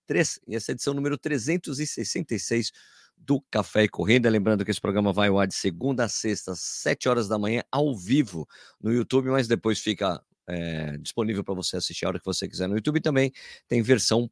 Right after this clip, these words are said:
podcast, pra você só procurar por Café e Corrida nos agregadores de podcast que você escuta lá. No Spotify, inclusive, tem vídeo, tem pergunta, tem enquete, uma, umas coisas que a gente deixa lá especial. Beleza?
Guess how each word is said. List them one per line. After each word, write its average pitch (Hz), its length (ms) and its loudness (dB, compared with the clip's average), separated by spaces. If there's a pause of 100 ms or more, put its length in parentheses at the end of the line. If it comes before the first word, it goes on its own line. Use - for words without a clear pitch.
(100)
podcast, 110 800 0
pra - 100 -14
você 90 160 -2
só - 220 0
procurar 123 380 2
por 107 120 -6
Café 107 220 -4
e 101 60 -4
Corrida 92 340 -4
nos 87 300 -6 (340)
agregadores 92 480 4
de 87 80 -2
podcast 98 460 0
que - 40 -14
você - 200 0
escuta 101 440 0
lá. 78 240 -2
No 92 440 -2
Spotify, 135 400 2
inclusive, 127 500 0 (320)
tem 135 160 0
vídeo, 147 460 4
tem 120 160 0
pergunta, 110 480 0
tem 95 140 0
enquete, 120 280 -4
uma, 123 180 0 (140)
umas 98 180 -2
coisas 92 220 -2
que - 80 -4
a 90 40 -4
gente 90 160 -4 (220)
deixa 95 300 0
lá 95 180 2 (320)
especial. 90 640 0 (460)
Beleza? 131 720 8